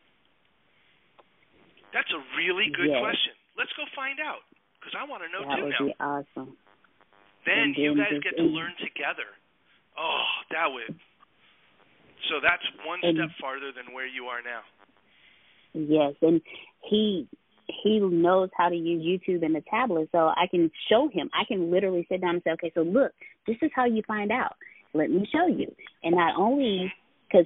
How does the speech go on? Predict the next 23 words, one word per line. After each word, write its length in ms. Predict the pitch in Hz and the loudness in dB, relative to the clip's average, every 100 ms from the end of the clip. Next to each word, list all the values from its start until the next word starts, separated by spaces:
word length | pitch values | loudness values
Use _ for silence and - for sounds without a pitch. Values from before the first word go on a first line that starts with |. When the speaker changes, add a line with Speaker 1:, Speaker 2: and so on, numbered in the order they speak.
| - | 6
Speaker 2:
he, 280 | 220 190 - - | -6 -6 -8 -6
'cause 120 | 170 - | -6 -4
he's 220 | 190 175 | -8 -6
homeschooled, 800 | - 254 440 - - 156 160 190 | 2 2 2 -2 2 4 2 -2
so 100 | 185 | -2
not 220 | 180 165 | -2 -4
only 280 | 160 233 208 | -6 -4 -2
does 220 | 170 156 | -2 -2
that 200 | 170 170 - - | -2 -4 -6 -8
teach 180 | 165 - - | -8 -10 -4
him, 360 | 277 294 170 170 | 0 2 0 0
but 120 | 175 | -4
it 80 | - | -2
also 260 | 185 - 180 - | -2 0 -4 -4
teaches 300 | 190 165 156 - | -4 -4 -4 -4
him, 220 | 254 202 | -2 0
it 140 | 175 - | -2 0
teaches 240 | 247 214 | -2 0
him 140 | 220 180 | 0 0
on 100 | 170 | 2
several 220 | 202 180 | 2 2
different 280 | 170 - 160 | 0 0 4
levels, 340 | 185 220 - | 4 4 0